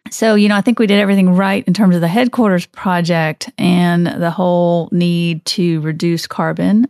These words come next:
Reducing energy, um, reduces carbon. So, you know, we, we hit that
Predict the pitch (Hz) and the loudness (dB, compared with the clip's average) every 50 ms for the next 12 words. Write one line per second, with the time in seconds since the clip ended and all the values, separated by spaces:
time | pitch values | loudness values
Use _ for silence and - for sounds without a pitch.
0 | _ _ _ - 190 185 190 226 220 - 214 185 170 190 196 208 214 208 196 208 | _ _ _ -4 -2 0 2 2 2 2 0 0 2 2 4 4 4 4 4 4
1 | 208 214 233 254 262 - - _ _ - 196 185 180 170 170 165 170 165 165 175 | 4 4 4 4 2 0 -2 _ _ -4 -2 0 2 2 2 2 2 0 0 0
2 | 170 160 175 175 165 - 190 180 - - 160 156 156 180 180 220 247 240 - - | 0 0 -2 -2 -4 -6 -10 -8 -6 -4 -2 -2 -2 -2 0 0 0 0 0 -2
3 | 170 165 170 170 165 - - - 175 170 165 170 165 165 165 170 180 220 - 208 | -2 0 0 0 -2 -4 -6 -6 -4 -4 -2 -2 -2 -4 -4 -6 -6 -8 -8 -6
4 | 185 165 165 175 - 190 180 - 185 196 196 190 185 175 147 - - | -6 -6 -6 -4 -4 -6 -6 -4 -4 -2 -2 0 -2 -4 -4 -8 -14